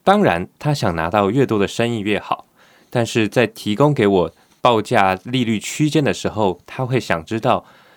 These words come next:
这个客人的背景，还有我们可能面对的风险，所以他在更往上回报的时候，才可以有一个完整的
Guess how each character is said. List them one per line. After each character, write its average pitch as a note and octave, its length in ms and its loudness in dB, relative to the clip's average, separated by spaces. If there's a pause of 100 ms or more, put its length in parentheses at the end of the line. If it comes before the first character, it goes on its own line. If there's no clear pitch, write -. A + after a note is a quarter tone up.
(160)
这 B2+ 120 -4
个 A2 140 0
客 - 240 0
人 B2 120 4
的 A2 120 2
背 D#3 200 2
景， - 220 -4 (140)
还 G#2 140 -2
有 G#2+ 100 2
我 F#2+ 80 2
们 E2+ 180 -4
可 - 160 -8
能 E2 140 -4
面 A#2+ 180 -2
对 A2 160 0
的 F#2+ 80 2
风 C#3+ 260 -2
险， - 220 -4 (480)
所 - 160 -4
以 F2+ 80 0
他 D3+ 240 -4
在 D#3 160 0
更 F#3+ 220 2
往 F#2 200 2
上 A2+ 220 -4
回 F2 240 -2
报 C3+ 180 2
的 F#2+ 140 2
时 - 140 -6
候， F2 240 2
才 - 240 -4
可 G2 160 -2
以 F#2+ 80 0
有 E2+ 160 0
一 E2+ 80 -2
个 F2 180 0
完 E2 260 -2
整 F2+ 200 -2
的 - 260 0